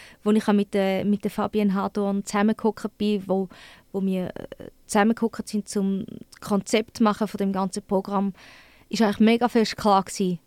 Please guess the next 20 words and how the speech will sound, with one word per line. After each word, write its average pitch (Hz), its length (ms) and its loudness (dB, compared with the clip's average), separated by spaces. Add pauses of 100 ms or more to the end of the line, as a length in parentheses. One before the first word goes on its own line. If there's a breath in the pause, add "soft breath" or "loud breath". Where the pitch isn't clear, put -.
(720)
das 165 440 -2
steht - 340 -10
am 165 180 -6
Schluss. - 960 -2 (680 soft breath)
Und 185 100 -6
es - 60 -8
ist 262 100 -4
mega 277 260 6
spannend 262 440 0
gsi, - 220 -2
zum 208 200 0
wie 233 80 2
dann 277 220 0 (200)
den 202 80 -2
Schluss - 560 -2
schon - 180 -2
zu - 160 -12
haben, 214 300 -2 (500 soft breath)
acht - 380 2
Gegenstände, 269 640 0